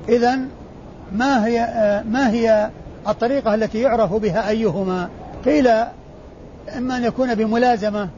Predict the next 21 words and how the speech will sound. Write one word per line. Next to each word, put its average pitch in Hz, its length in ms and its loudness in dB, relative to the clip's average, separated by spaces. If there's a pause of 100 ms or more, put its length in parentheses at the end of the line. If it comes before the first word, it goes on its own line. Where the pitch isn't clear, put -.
(500)
أو 269 120 4
بكثرة 240 500 -2
رواية، 220 460 2 (280)
لكن 262 380 0
الذي، 220 480 2 (220)
آه، 190 560 2 (720)
الذي، 214 520 2
آه، 180 600 2 (300)
أفهمه 190 680 -2 (360)
الآن 208 360 -2
ولا 190 520 -2
لم 208 140 -4
يتضح 214 320 0
لي 185 260 -2 (580)
غيره، 214 420 4 (720)
لما 226 340 2
كان 233 540 0 (540)
عبد 190 220 0
الرحمن 220 320 0
بن 214 200 0
مهدي 208 460 0